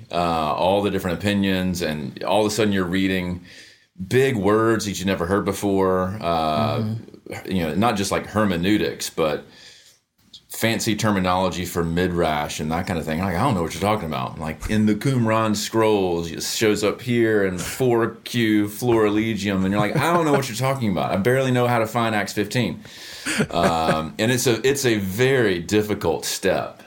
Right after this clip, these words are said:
Speaker 1: Uh, part, and so that, so my, my big motivation is to sort of hold lay people's hands to do that. The other motivation was there's so much that's been done in this area that's,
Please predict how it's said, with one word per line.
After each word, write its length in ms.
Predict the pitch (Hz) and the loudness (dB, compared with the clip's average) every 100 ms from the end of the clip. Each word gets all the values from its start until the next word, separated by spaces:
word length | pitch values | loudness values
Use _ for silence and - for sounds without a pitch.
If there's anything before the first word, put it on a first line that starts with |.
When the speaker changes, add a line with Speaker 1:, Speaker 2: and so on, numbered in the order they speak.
| - | -12
Speaker 1:
Uh, 480 | - 73 69 67 69 - - - - - | -6 -4 -2 -4 -6 -10 -18 -20 -18 0
part, 240 | 123 - | 0 2
and 140 | 87 | -2
so 120 | 104 107 | 0 2
that, 240 | 104 110 | 2 0
so 320 | - 107 95 - 90 | 0 0 -2 -6 -8
my, 200 | 98 92 85 - - - | -2 -2 -2 -12 -10 -2
my 140 | 95 | 0
big 260 | 92 135 139 | 2 2 2
motivation 460 | 120 98 95 92 | 2 2 0 -2
is 100 | 87 85 | -4 -2
to 280 | 82 69 - | -2 -2 -4
sort 180 | 101 | -2
of 100 | 80 | -2
hold 320 | - 98 95 85 | 0 2 2 0
lay 180 | 90 | 0
people's 280 | 87 82 78 | -2 -4 -4
hands 340 | 90 82 80 - | -2 -2 -4 -6
to 80 | |
do 220 | 73 80 76 | -6 -4 -2
that. 260 | 73 71 | -2 -2
The 120 | 87 98 | -2 2
other 240 | 113 127 | 2 2
motivation 720 | 101 87 80 78 76 - 76 | 2 2 0 0 -2 -4 -4
was 300 | 73 76 76 | -2 0 0
there's 180 | 82 85 | -2 -2
so 240 | - 120 120 | 2 2 2
much 280 | 101 90 - | 0 -2 -6
that's 140 | - | -8
been 200 | 90 82 | -4 -4
done 380 | 73 76 82 85 | -2 -2 -2 -2
in 200 | 82 90 | -2 0
this 160 | 95 - | 0 0
area 320 | 92 104 127 | 0 2 2
that's, 400 | 87 - - - | 0 -2 -6 -10